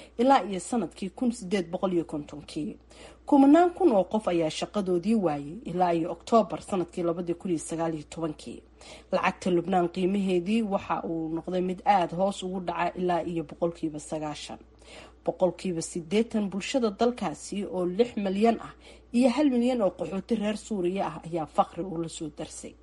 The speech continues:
Iyada oo xaaladani ay jirto, dowladda Lubnaan ma aanay kulmin ilaa iyo bishii Oktoobar ee sanadkii aynu soo dhaafnay. Ururka awoodda badan ee Xisbullah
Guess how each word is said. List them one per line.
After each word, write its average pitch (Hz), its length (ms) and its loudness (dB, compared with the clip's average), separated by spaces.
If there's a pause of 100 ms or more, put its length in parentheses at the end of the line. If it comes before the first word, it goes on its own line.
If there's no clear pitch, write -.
(140)
Iyada 285 300 6
oo 226 80 6
xaaladani 233 500 2
ay 160 180 -2
jirto, 165 260 -6
dowladda 185 440 2
Lubnaan 175 480 0
ma 220 60 2
aanay 202 280 0
kulmin 170 380 -4
ilaa 175 260 2
iyo 175 160 2
bishii 180 360 -4
Oktoobar 190 520 -4
ee 165 160 -4
sanadkii 180 560 -4
aynu 165 240 -6
soo 156 240 -6
dhaafnay. 135 460 -12 (500)
Ururka 180 400 -2
awoodda 180 400 0
badan 180 320 0
ee 175 160 0
Xisbullah 202 480 -4